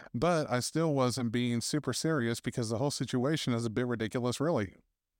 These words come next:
She gets mad again, and I start getting a bit mad, and eventually we were really arguing and shouting and bringing up things in our past to hurt each other with and <laughs> with it, and it turns pretty toxic quickly. Then she gets fed up and breaks up with me right there,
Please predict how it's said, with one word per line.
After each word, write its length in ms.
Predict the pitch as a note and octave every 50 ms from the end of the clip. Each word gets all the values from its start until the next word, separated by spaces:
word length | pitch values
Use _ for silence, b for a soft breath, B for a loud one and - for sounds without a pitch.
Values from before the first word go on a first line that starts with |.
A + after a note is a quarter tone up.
| _ _ _ - -
She 140 | - - D3
gets 200 | F3+ G#3 - -
mad 320 | C#3 C#3 D3 D3 C#3+ C#3+
again, 540 | C3+ B2+ C3 C3 F#3+ B3+ G3+ A#2 A2+ D#3 F3+ _ _ _ _ _ _ _ _ -
and 140 | C3 C3+ D3
I 60 | E3
start 300 | - - - E3+ D#3+ C#3+
getting 240 | D3+ D3 D3 C#3+ C3
a 40 | A#2
bit 200 | B2+ C3 A2+ A2
mad, 260 | A2+ A2+ A#2 B2 B2
and 80 | A#2
eventually 480 | A2 G#2+ C#3 F#3 G3+ - - C#3+ C3 B2+
we 140 | B2 B2+ B2+
were 140 | B2 A#2+ A#2+
really 240 | D#3 F#3+ G3 F3
arguing 460 | B2+ C#3 E3 E3 D#3 D3+ C#3 C3 A#2+ A#2
and 100 | A2 -
shouting 420 | - - F3+ F#3+ F3 D3 B2 A#2
and 120 | A2+ A2
bringing 300 | G#2+ C3+ D3 D3+ C#3+ C#3+
up 140 | D3+ D3 -
things 320 | - C#3+ C#3 C3+ C3 A#2+ A#2
in 80 | B2
our 100 | A2+ A2
past 380 | - - E3+ F3 E3 C3 - -
to 60 | A2+
hurt 160 | D3 E3 D#3+
each 180 | A#2+ G#2 - -
other 280 | A2+ G#2+ A2+ C3 D#3 _ _ _ _ _ _ _ _ -
with 320 | B2+ C#3+ F3 G3 G3 F#3 F#3 D3
and 380 | D3 D3 D3+ C#3 C3 C#3 C3+ - -
<laughs> 480 | G3+ F3 D3+ C#3+ - - C3+ A#2+ -
with 200 | C3+ D#3+ F3+ D#3+
it, 180 | D#3+ D#3 D#3+ C#3
and 140 | C3+ C3 C3
it 120 | B2+ A2+
turns 400 | - D#3 D3+ D3 C#3+ B2 - G2+ G#2+ -
pretty 220 | - E3+ F3+ D#3+
toxic 380 | - E3 D3 C#3 - - C#3 B2
quickly. 400 | - - - - G#2+ G#2 A2+ - _ _ _ _ _ _ _ _ _ _ _ _ _ _ _ _ -
Then 360 | B2 C3+ G#3+ C4 A3+ F#3+ F#3+ D3+
she 160 | - - D3
gets 180 | C#3+ D3+ - -
fed 220 | - E3 D#3 D3+
up 280 | E3+ F3 D3+ C#3 C3 C3+
and 160 | C3 B2 A2+
breaks 260 | B2 C#3 D3+ - -
up 160 | F3+ F3 -
with 160 | C3 A2+ G#2+
me 100 | A#2+ A2+
right 320 | A2 G2 A#2+ D#3 F3+ D#3+ -
there, 320 | B2+ A#2+ A2 A2 C3 C#3+